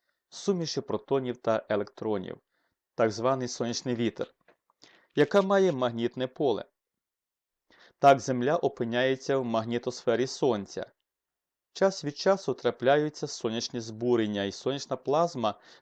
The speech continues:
та ударна хвиля досягають Землі через півтори-дві доби, що викликає магнітні бурі.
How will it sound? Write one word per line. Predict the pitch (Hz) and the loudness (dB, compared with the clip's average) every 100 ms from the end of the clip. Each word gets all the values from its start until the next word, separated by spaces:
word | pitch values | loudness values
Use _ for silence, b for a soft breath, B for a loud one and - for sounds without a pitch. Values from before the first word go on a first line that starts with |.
| - | 0
та | 113 | 2
ударна | 110 113 120 113 107 | 4 6 4 4 -4
хвиля | - 127 156 139 | -4 -2 0 0
досягають | 110 - 107 110 110 104 | -2 -4 0 2 2 0
Землі | - 104 101 123 151 b b | -6 -6 -4 -4 -6 b b
через | - 113 107 - | 2 2 2 -4
півтори-дві | - 98 - 107 135 104 107 | -8 -6 -2 -2 -2 -2 -4
доби, | 113 117 98 92 - b b | -2 -2 0 0 -4 b b
що | - - 185 | -14 0 2
викликає | 165 147 113 - 135 139 135 | 2 0 -2 2 0 2 -2
магнітні | - 101 101 104 110 - 110 | -4 -8 -6 -6 -6 -8 -8
бурі. | 104 113 104 90 | -2 0 0 -4